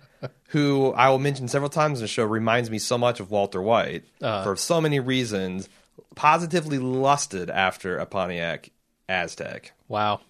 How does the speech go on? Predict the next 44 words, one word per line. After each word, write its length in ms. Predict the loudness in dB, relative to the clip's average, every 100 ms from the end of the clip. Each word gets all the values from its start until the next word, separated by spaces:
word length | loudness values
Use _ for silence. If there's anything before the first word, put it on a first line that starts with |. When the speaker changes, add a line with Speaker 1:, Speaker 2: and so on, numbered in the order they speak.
| _ _ _ -14 -4
Speaker 1:
Yeah, 160 | -2
I 120 | 0
remember 300 | 0 0 0 0
them 160 | -2
being 320 | -2 -2 -2
kind 180 | -2 0
of 60 | 0
a 40 |
big 220 | -2 -2
deal. 160 | -2 -2
They 80 | -2
just 160 | -6
look 160 | -8 -6
so 160 | -4 -4
different 380 | -6 -6 -8
from 100 | -6
everything 380 | -6 -4 -4 -4
else. 340 | -2 -4 -6 -14 -20 -20 _ _ _
But 260 | -2 -2 -6 _ _ -4
in 160 | -2
retrospect, 500 | 0 -2 -4 -4 -4
they 80 | -2
look 220 | -6 -6
really 180 | -6 -6
shitty. 360 | -8 -14 -16 -20 _ _ -20 -20 _ _ -10
Speaker 2:
Yeah, 480 | -4 -2 -4 -10 -12
there's 240 | -4 -2 -2
just 320 | -6 -10 -10
so 380 | -2 2 2 2
many 260 | 0 -2
bad 360 | -2 0 0 -2
styling 400 | -4 -2 -2 -6
cues. 260 | -6 -6 -4
The 80 |
coolest 360 | -4 0 2 2
thing 120 | 2
about 340 | 2 4 6 4
it 120 | 2
is 160 | 0
there 120 | 0 0
was 220 | 0 -2
a, 300 | -2 -2 -6 _ -8 -6 -6 -4
a 260 | -2 -2
factory 920 | -2 2 4 2 -2 -2 0 0 -4